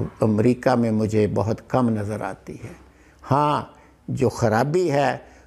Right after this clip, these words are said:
वो ये है कि इन बच्चों में झूठ बोलने की आदत बचपन से डाल दी,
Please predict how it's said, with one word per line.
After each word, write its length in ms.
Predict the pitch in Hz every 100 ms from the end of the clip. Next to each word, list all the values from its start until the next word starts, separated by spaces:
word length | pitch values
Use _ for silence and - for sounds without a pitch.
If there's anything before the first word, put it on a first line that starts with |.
| -
वो 140 | 127 123
ये 200 | 120 117
है 360 | 120 110 117 - - -
कि 60 | -
इन 200 | 131 120
बच्चों 320 | 110 107 - 107
में 580 | 107 104 98 - 139
झूठ 360 | 110 - 139 147
बोलने 420 | 131 131 113 117
की 160 | - 123
आदत 340 | 110 104 101
बचपन 380 | 104 98 - 104
से 160 | - 107
डाल 220 | 107 101
दी, 120 | 104